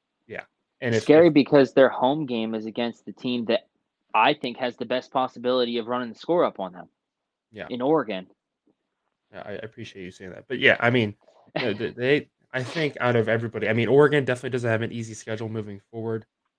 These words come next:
Speaker 1: Um, obviously, they play U S C, they play Washington, Washington State, and Oregon State. Uh, but just looking at, at now how everything stacks up right this moment, I think the road forward is the hardest for Utah out of anybody. Um, and, and so,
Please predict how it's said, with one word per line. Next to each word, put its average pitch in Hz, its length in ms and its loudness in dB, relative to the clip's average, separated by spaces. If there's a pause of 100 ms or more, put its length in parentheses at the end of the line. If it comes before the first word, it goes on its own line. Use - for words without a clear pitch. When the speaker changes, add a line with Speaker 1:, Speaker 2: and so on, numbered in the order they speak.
(100)
Speaker 1:
Um, 92 300 -8
obviously, 101 340 -10
they 104 100 -6
play 110 200 -12
U 104 220 -6
S 101 120 -6
C, 110 320 -6
they 107 160 -10
play - 160 -14
Washington, 104 640 -6
Washington 101 500 -6
State, 101 380 -6
and 95 100 -16
Oregon 98 360 -2
State. 80 340 -20 (400)
Uh, 92 300 -2
but 107 160 -6 (100)
just 113 160 -4
looking 139 380 4
at, 120 160 8
at 104 240 2
now 98 120 -4
how 131 220 -4
everything 127 340 2
stacks 113 480 0
up 98 200 -6 (100)
right 104 180 -4
this 104 220 -16
moment, 107 340 -6
I 110 100 -6
think 127 280 -8 (300)
the 117 80 -4
road 120 280 8
forward 127 520 2
is 113 180 0
the 107 120 -10 (120)
hardest 107 420 -4
for 98 120 -18
Utah 95 560 -10
out 95 140 -8
of 90 100 -18
anybody. - 500 -20 (500)
Um, 90 220 -10
and, 98 200 -10
and 98 140 -8
so, 95 380 -6